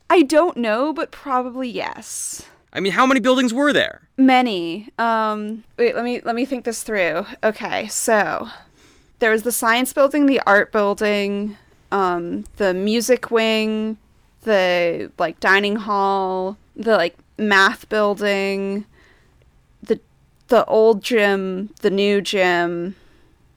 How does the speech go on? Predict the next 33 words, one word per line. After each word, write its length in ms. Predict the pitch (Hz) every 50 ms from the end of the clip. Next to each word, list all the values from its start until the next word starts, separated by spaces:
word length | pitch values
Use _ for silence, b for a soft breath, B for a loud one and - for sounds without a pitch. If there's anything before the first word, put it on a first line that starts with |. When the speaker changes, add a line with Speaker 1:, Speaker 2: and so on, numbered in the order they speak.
| _ _ _ _ _ _ _ _ _ _ b b b b b b b b _ -
Speaker 1:
Oh, 200 | 240 233 214 202
the 320 | - 202 190 180 175 - -
English 240 | 233 226 208 214 -
and 100 | 214 202
history 400 | 214 208 208 - - 208 202 190
building. 760 | - 190 180 180 180 180 180 175 175 175 180 175 175 202 - b b b b b b _ _
Speaker 2:
So 100 | - -
it's, 40 | 185
like, 80 | - 107
Speaker 1:
Um, 40 | 104
Speaker 2:
seven? 540 | - - - - 123 120 127 151 165 175 175 _ _ _ _ _ _ _ _ _ _ _ _ -
Speaker 1:
Eight. 280 | - 165 151 156 - - _ _ _ _ _ _ _ _ _ _ _ -
Speaker 2:
Eight? 260 | 120 120 123 147 - _ _ _ _ _
Speaker 1:
Yeah. 300 | - 208 170 110 - - - _ _ _ _ _
Speaker 2:
Jeez. 540 | - - 208 196 147 104 90 - - - - _ _ _ _ _ - -
Having 180 | - - - -
Speaker 1:
Yeah. 60 | 208
Speaker 2:
sex 260 | 139 - - 117 -
with 80 | 120 -
somebody 260 | - 117 110 107 113
eight 180 | 104 113 120 -
times. 300 | - - 110 107 107 107
That's 140 | 170 - -
ridiculous. 560 | 269 196 - 339 311 - 202 151 110 98 - 277 -
That's 200 | 190 202 208 - -
utterly 360 | 214 208 196 202 196 - 185
Speaker 1:
<laughs> 40 | 180
Speaker 2:
ridiculous. 460 | 165 - 233 139 123 - - 180 -
Speaker 1:
That's 260 | 320 294 277 - -
the 120 | - 349 277
ridiculous 560 | 247 214 180 214 214 - 240 - - 220 -
part. 280 | - - 180 160 - - B B B B B B B B B
Um, 420 | 285 262 247 226 202 202 240 262